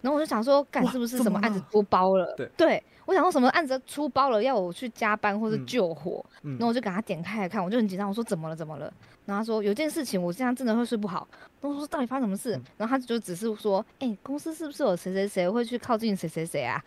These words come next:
Speaker 1: 我好想知道是谁哦，你觉得是谁？”
Speaker 2: <laughs> 好。
Speaker 1: 而且我当下就一紧张，我就还跟猫鼠说：“哎，我主管敲我，感觉好像是什么大事。”
Speaker 2: 惨了，我要出门了，我要去加班了。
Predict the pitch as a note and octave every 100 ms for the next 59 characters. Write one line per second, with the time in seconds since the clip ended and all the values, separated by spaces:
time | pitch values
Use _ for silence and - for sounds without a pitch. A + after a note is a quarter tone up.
0 | - - - - A#3+ C4 G#3 B3 C4 C4+
1 | - F3 F3 F3+ F3 G3 G3+ B3 A3+ -
2 | - F3+ - G4+ - - - C#3+ E3 -
3 | D3 - _ _ _ _ - A3 E4+ D4+
4 | - _ - _ _ - D4 D4+ G#3 _
5 | _ C4+ C#4+ C#4+ C4+ F#4+ A3+ D#4 F4+ F4
6 | F#4 - _ F4 - G#3 C4+ C#4+ A3+ D#4
7 | - - A3+ C4 C4+ C#4 G3+ A#3+ - A#3
8 | _ _ G3+ G3+ G#3 F3 - F#3 F3+ E3+
9 | _ _ - F3+ F3+ D3 C3 G3+ D3 D3+
10 | E3 D#3+ D#3+ D3+ A#2+ A#2 C3 C3+ C#3+ C3
11 | C3 A#2+ A#2